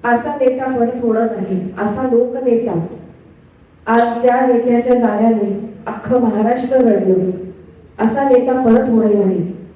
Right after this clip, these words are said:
मगाशी हर्षालीताई बोलल्या, खरंच, अ, आम्ही नगरसेविका म्हणून निवडून आलो आणि दादांची भेट घ्यायला गेलो.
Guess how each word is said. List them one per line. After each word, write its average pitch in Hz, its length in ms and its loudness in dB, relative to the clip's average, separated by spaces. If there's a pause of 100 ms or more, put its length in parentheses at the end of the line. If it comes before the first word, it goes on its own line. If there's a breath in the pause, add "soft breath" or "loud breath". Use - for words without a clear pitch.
(2500)
मगाशी 247 480 -2
हर्षालीताई 240 640 0
बोलल्या, 226 380 0 (1040)
खरंच, 277 420 2
अ, 247 300 2 (120)
आम्ही 262 580 -2
नगरसेविका 269 580 2
म्हणून 269 380 2
निवडून 277 280 -2
आलो 269 180 0
आणि 262 260 -2
दादांची 254 420 0
भेट 262 340 0
घ्यायला 262 260 -2
गेलो. 202 400 0